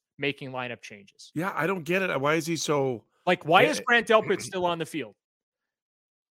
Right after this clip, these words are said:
Speaker 1: Seriously, I, I'm,
Speaker 2: Yeah,
Speaker 1: I'm
Speaker 2: I
Speaker 1: dead
Speaker 2: don't know.
Speaker 1: serious.
Speaker 2: Why is he
Speaker 1: Why is that
Speaker 2: so
Speaker 1: guy being,
Speaker 2: anti,
Speaker 1: why is that
Speaker 2: why
Speaker 1: guy
Speaker 2: won't he make the
Speaker 1: not
Speaker 2: changes?
Speaker 1: having to come off the bench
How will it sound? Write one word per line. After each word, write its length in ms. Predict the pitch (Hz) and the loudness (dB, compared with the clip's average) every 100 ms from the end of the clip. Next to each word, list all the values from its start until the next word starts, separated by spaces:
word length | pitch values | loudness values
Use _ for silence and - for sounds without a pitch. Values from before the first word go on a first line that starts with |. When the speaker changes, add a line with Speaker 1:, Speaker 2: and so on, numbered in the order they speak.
| _ _ - | _ _ -2
Speaker 1:
Seriously, 500 | 254 311 - 113 - _ | 0 0 -4 -12 -16 _
I, 140 | 165 | -2
I'm, 200 | 156 165 | 0 0
Speaker 2:
Yeah, 80 | 143 | 0
Speaker 1:
I'm 260 | 175 175 131 | -2 -6 -2
Speaker 2:
I 120 | - 156 | 4 6
Speaker 1:
dead 20 | |
Speaker 2:
don't 140 | 185 | 4
know. 80 | 185 | 2
Speaker 1:
serious. 0 | |
Speaker 2:
Why 360 | 143 139 151 175 | 4 6 6 6
is 200 | 185 185 | 4 2
he 120 | - | 2
Speaker 1:
Why 100 | 285 | 4
is 80 | 139 | 6
that 140 | 135 | 4
Speaker 2:
so 100 | 139 | 4
Speaker 1:
guy 120 | - | 0
being, 200 | 123 123 | 0 -2
Speaker 2:
anti, 60 | 143 | 0
Speaker 1:
why 160 | 139 262 | 2 0
is 120 | 98 | 2
that 0 | |
Speaker 2:
why 140 | 117 131 | 2 4
Speaker 1:
guy 140 | 139 | 2
Speaker 2:
won't 60 | 156 | 0
he 60 | |
make 200 | 139 143 | 0 -2
the 60 | 196 | -2
Speaker 1:
not 20 | |
Speaker 2:
changes? 440 | 175 214 175 185 | -4 -4 -4 -4
Speaker 1:
having 40 | 180 | -8
to 60 | |
come 160 | - 180 | -8 -4
off 200 | 170 - | -4 -6
the 60 | 156 | -4
bench 420 | 143 104 - | -4 -6 -14